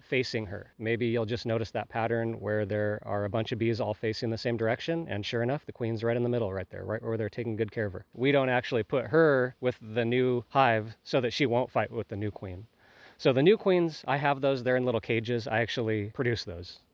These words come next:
<laughs> So I already have those ready to go. That's a whole, whole nother process right there.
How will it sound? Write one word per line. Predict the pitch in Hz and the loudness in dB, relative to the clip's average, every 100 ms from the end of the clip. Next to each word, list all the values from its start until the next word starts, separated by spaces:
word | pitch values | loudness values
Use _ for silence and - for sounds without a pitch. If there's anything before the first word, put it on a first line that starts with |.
| - | -10
<laughs> | - 143 | 0 2
So | - 127 | 4 4
I | 135 | 6
already | 156 131 | 6 4
have | 165 160 | 4 4
those | 139 139 131 | 4 2 2
ready | 135 120 | 0 0
to | |
go. | 117 131 117 | 0 2 2
That's | 110 156 | 0 0
a | |
whole, | - 127 113 | 2 0 0
whole | - 143 | 0 2
nother | 120 104 | 2 0
process | 113 101 - 98 - | -2 -4 -6 -8 -8
right | 98 | -8
there. | 104 | -8